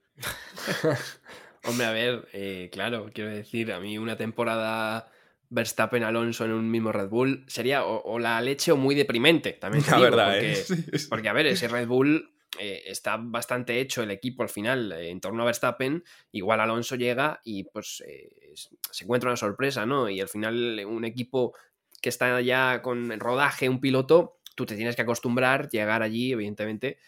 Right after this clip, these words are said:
Speaker 1: eh, es todo nuevo, ¿no? Entonces, igual, eh, nos llevamos una sorpresa y no es tan competitivo Alonso como creíamos. Yo lo dudo, por la capacidad de adaptación que ha tenido siempre a todas las condiciones, a todos los coches, etcétera. Yo creo que Alonso sería competitivo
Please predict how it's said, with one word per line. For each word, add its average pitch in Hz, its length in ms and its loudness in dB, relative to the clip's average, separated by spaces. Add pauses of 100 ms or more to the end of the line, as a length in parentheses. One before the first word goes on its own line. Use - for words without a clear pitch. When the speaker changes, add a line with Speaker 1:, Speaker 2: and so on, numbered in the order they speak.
(240)
Speaker 1:
eh, 82 600 -2
es - 140 -6
todo 104 200 0
nuevo, 110 300 2
¿no? 107 180 -6
Entonces, 110 460 -8 (140)
igual, 110 420 -2
eh, 107 140 0
nos 117 100 -4
llevamos 117 240 -2
una 120 140 -4
sorpresa 123 540 -2 (220)
y 107 340 -4
no 113 100 -4
es - 40 -6
tan 127 140 0
competitivo 117 460 0
Alonso 117 320 2
como 98 180 -2
creíamos. 113 480 0 (100)
Yo 110 200 0
lo 120 100 2
dudo, 127 460 2
por 90 120 -8
la 92 140 -6
capacidad 101 460 -2
de 107 60 2
adaptación 110 500 -2
que 113 60 0
ha 101 40 -4
tenido 107 300 -2
siempre 98 560 -2 (320)
a 95 180 -6
todas 110 220 2
las 117 120 -2
condiciones, 113 680 -2
a 92 80 -8
todos 107 180 2
los 113 140 -2
coches, 113 320 -6
etcétera. 117 460 0
Yo 101 120 -6
creo 104 140 -4
que 107 60 0
Alonso 107 240 -4
sería 104 180 -4
competitivo 110 720 0